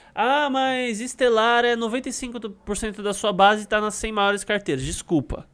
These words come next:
Então não é criptomoeda. Pula fora. Ah, X R P, ou eu não sei quanto aí, tá centralizado.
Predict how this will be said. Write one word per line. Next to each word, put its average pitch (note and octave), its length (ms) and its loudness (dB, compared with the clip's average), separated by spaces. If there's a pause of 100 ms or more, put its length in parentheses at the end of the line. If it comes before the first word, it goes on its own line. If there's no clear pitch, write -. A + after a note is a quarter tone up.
Então D3 380 0
não E3+ 240 0
é D3 60 0
criptomoeda. D3 760 -2
Pula C#3+ 300 -2
fora. C#3 360 -2 (320)
Ah, D4 360 2
X C4 240 -6
R B3+ 240 2
P, B3 440 4
ou A3+ 120 2
eu G#3 200 -2
não G3+ 140 -10
sei G#3+ 220 -8
quanto G#3+ 340 -2
aí, G3 240 0
tá G3+ 340 2 (160)
centralizado. G3+ 880 0